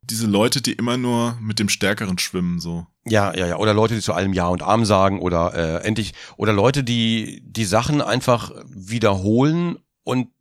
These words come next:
Speaker 2: vielleicht sich s-, nicht selber Gedanken machen oder weiterführende Gedanken und sagen, "Moment mal, warte mal, hm, das kann ja so nicht sein."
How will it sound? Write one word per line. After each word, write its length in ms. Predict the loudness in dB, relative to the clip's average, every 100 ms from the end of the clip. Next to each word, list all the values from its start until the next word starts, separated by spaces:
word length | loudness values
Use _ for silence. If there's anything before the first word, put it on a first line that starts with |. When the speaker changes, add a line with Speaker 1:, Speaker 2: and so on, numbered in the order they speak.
| -20 -14
Speaker 2:
vielleicht 600 | -4 2 4 2 -2 -8
sich 380 | -6 -4 -4 -6
s-, 180 | -6
nicht 240 | -2 -2 2
selber 320 | 2 4 2
Gedanken 480 | 2 -2 -4 -4 -4
machen 200 | -4 -2
oder 200 | -2 0
weiterführende 640 | 0 0 -2 -4 -4 -4
Gedanken 280 | -2 -4 -4
und 60 |
sagen, 260 | -4 -4 -6 -12 -16 -8
"Moment 340 | -4 -2 -2
mal, 160 | -6 -10
warte 260 | -8 -8 -8
mal, 300 | -8 -10 -12 -8
hm, 440 | -4 -2 -4 -6 -8
das 160 | -10
kann 120 | -6
ja 120 | -4 -4
so 100 | -4
nicht 180 | -6
sein." 240 | -8 -10